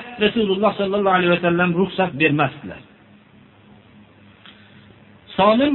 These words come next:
Mavlo Abu Huzayfa Islom millatidagi eng qiroatda mohir bo'lgan kishilardan hisoblanadi.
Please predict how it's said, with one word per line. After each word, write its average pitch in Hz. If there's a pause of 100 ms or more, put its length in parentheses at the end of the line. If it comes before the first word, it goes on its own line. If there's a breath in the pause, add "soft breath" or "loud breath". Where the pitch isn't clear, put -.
Mavlo 247
Abu 226
Huzayfa 226 (680)
Islom 254
millatidagi 240 (580)
eng 285 (200)
qiroatda 240
mohir 220
bo'lgan 202
kishilardan 170
hisoblanadi. 107